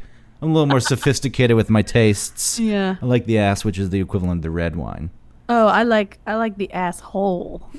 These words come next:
Speaker 1: And so I'm really into, like, smoky scotch."
Speaker 2: <laughs> Cognac.
Speaker 1: Cognac. The asshole is the cognac of the body. <laughs>
Speaker 2: That's the way it's treated. It's like, "Now let me tell you why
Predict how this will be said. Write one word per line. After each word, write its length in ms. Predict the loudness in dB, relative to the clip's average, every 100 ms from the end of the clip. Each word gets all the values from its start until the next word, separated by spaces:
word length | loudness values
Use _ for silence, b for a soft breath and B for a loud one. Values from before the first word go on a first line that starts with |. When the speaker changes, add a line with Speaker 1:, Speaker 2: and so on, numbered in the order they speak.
| -10
Speaker 1:
And 100 | -8
so 140 | -2 -2
I'm 180 | 0 0
really 220 | 0 0
into, 200 | -2 -4
like, 260 | -8 -10 -12
smoky 500 | -4 -2 -2 -4 -14
scotch." 760 | -12 -8 -6 -8 -8 -8 -4 -4 -6
Speaker 2:
<laughs> 160 | -14
Cognac. 680 | -10 -6 -4 -6 -10 -14 -18 -20 b b b b
Speaker 1:
Cognac. 560 | 2 4 6 4 0 -4 -8 B B B B B B -20 -20 B B B B
The 220 | 0 0 2
asshole 540 | 2 2 2 2 2
is 160 | 0 -2
the 80 |
cognac 720 | -2 0 2 4 2 0 -4 -10 -10
of 180 | -8 -6
the 80 | -4
body. 500 | -4 -6 -4 -4 -2
<laughs> 20 |
Speaker 2:
That's 260 | 0 0 2
the 100 | 0
way 200 | 2 2
it's 180 | 0 -6
treated. 460 | -4 0 2 2
It's 80 | 0
like, 100 | 0
"Now 180 | 2 4
let 160 | 2
me 120 | -2 -4
tell 240 | -2 -2
you 160 | -2 -2
why 520 | -2 -2 -2 -4